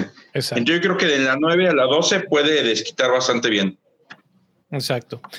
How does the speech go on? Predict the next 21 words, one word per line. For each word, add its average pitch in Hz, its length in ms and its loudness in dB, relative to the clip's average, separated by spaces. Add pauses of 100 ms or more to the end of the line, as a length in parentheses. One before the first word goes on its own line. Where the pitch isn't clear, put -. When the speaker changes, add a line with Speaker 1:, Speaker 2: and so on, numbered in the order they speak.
(140)
Speaker 1:
Y, 170 300 -2
y 180 100 2
esa 202 220 0
es 240 40 0
la 160 140 0
idea, 151 300 0
¿no? 170 320 -4
Tratar 160 480 -4
de 180 80 -2
adelantarse 147 680 -2
a 160 60 -2
la 131 160 -4
curva 156 340 0
de 127 120 -4
todos 156 260 -2
los 139 160 -4
que 143 100 -6
lo 123 100 -8
puedan 156 320 -2
querer 139 400 -2
después 147 640 -4